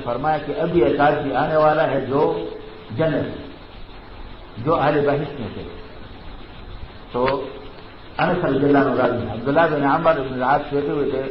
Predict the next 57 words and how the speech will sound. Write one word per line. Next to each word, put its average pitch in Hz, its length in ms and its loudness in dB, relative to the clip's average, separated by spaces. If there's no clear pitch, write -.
انہوں 131 200 -4
نے - 80 -6
سوچا 151 200 -2
کہ 120 60 -4
وہی 139 220 0
کوئی - 220 -6
خاص 135 200 2
آدمی 143 360 -2
ہے، 120 60 -2
آپ 123 160 0
صلی 135 140 -2
اللہ 131 140 -4
علیہ 127 120 -2
وسلم 135 240 -2
نے 143 100 -4
اس 131 180 -6
کی 127 140 -4
جنتی 143 320 0
ہونے 131 300 0
کی 123 120 -4
بشارت 139 420 2
دی 135 60 2
اور 120 100 4
ہمیں 151 200 0
بھی 143 180 -4
سنائے 131 240 -4
کہ 156 60 2
ابھی 175 320 2
جو 135 100 0
ہے 151 160 2
اس 135 140 0
مجلس 151 400 0
میں 135 180 -2
ایک 151 220 0
آدمی 135 300 -2
داخل 123 280 0
ہوگا، 120 220 -2
آئے 117 260 0
گا 135 280 0
جو 147 100 -2
جنتی 160 560 0
ہے۔ - 40 -12
تو 135 60 0
عبداللہ 147 420 4
بن 143 80 2
عمر 160 300 4
فرماتے 165 400 0
ہیں 175 120 -2
کہ 135 120 -2
میں 143 120 -2
کتاب 143 320 0
میں 131 80 -2
رہا 131 160 0
کہ 135 160 -6
پتہ 143 160 -8
نہیں 139 160 -6
کون 165 140 0